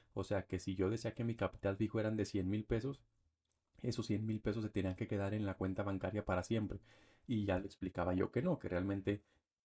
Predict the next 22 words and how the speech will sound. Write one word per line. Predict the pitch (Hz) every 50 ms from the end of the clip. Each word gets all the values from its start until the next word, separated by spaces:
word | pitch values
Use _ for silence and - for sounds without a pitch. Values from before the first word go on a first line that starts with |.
| _
precisamente | - 110 95 107 107 104 101 101 -
el | 110 -
capital | - 95 - - - - 90 92
es | 104 -
para | - 104 98 92 90 90
las | 87 90 -
operaciones | 87 - - 92 87 - - 95 95 98 92
de | 92 87
la | 87
empresa, | 90 90 - 135 131 - 92
¿no? | 98 107 107
Para | - 87 87
estar | 85 - 95 92 95
moviendo | 95 98 95 101 98 95 95 95 101
el | 98 98
dinero, | 101 95 98 107 107 107 113 -
que | - -
sea | - - 87
mi | 92 98
capital | - - 104 - - 92 - 85 87
de | 87 -
trabajo, | - - 113 110 123 120 - 139 143